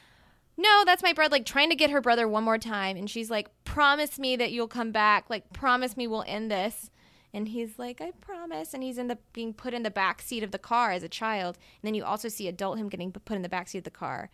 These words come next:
He looks up. He sees his parents in the window with their mirror eyes, just like he saw last time. And then he looks back up again.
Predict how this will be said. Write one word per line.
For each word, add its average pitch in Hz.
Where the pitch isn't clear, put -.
He 220
looks 214
up. 180
He 220
sees 226
his 214
parents 226
in 196
the 180
window 170
with 175
their 185
mirror 170
eyes, 156
just 214
like 214
he 202
saw 185
last 180
time. 202
And 208
then 208
he 214
looks 202
back 190
up 190
again. 185